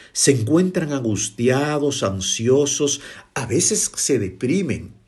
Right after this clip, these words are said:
Otros están atravesando por una etapa en la que no acaban de definir su identidad sexual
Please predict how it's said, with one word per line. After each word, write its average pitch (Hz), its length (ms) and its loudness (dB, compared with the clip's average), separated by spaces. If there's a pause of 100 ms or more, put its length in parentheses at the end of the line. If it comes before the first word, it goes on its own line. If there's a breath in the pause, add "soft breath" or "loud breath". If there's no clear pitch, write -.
(320 loud breath)
Otros 220 380 2
están 214 360 0
atravesando 190 840 2
por 139 160 4
una 175 160 2
etapa 131 520 -2 (340 loud breath)
en 190 100 8
la 190 140 4
que 202 100 0
no 220 100 2
acaban 240 380 0
de 202 120 8
definir 185 460 2
su 180 180 0
identidad 139 540 2
sexual 110 800 -2